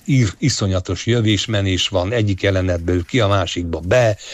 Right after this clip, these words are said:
függöny fel, függöny le, díszlet változik, ö, ami f-, tehát nyilván a színfalak mögül is ez egy nagyon izgalmas dolog lehet. Ö, szoktunk Miskolcon, és, és én bárhol, bármelyik színházban tudom, ja, szont-, szoktunk ilyen beavató,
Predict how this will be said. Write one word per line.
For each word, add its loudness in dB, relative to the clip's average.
függöny 0
fel, 0
függöny -2
le, 2
díszlet -2
változik, -2
ö, 2
ami 2
f-, -8
tehát -2
nyilván 2
a -2
színfalak -2
mögül 2
is -2
ez -2
egy 0
nagyon 2
izgalmas -2
dolog 0
lehet. 0
Ö, 0
szoktunk 0
Miskolcon, -2
és, -4
és -4
én -2
bárhol, 0
bármelyik 0
színházban -2
tudom, 0
ja, 2
szont-, -4
szoktunk -4
ilyen 0
beavató, 0